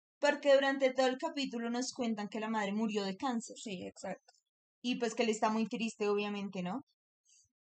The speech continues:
Speaker 1: Y hacen al-, una reflexión muy linda, muy importante, que es que todos los dolores que uno siente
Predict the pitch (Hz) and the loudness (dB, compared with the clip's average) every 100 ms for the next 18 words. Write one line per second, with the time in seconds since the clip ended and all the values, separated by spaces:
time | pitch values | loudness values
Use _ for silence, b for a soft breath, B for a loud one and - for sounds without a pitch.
0 | _ - 269 277 277 302 - - 254 262 | _ -10 -6 0 2 0 0 6 8 8
1 | 247 247 247 - 269 262 254 277 269 254 | 4 4 2 2 4 4 4 -2 -4 -4
2 | 220 226 233 226 220 226 226 233 220 202 | -2 -2 0 0 0 -2 -2 -4 -8 -8
3 | 196 190 208 - _ _ _ _ _ - | -8 -10 -16 -18 _ _ _ _ _ -14
4 | 254 269 247 247 262 247 269 269 269 269 | -6 2 2 4 2 4 4 4 4 4
5 | 269 262 - 214 247 220 202 190 226 - | 2 -2 -2 4 4 4 0 -2 -6 -10
6 | - _ _ _ - 254 240 226 220 240 | -14 _ _ _ -6 -2 0 0 -2 -2
7 | 226 233 302 | -2 -2 -6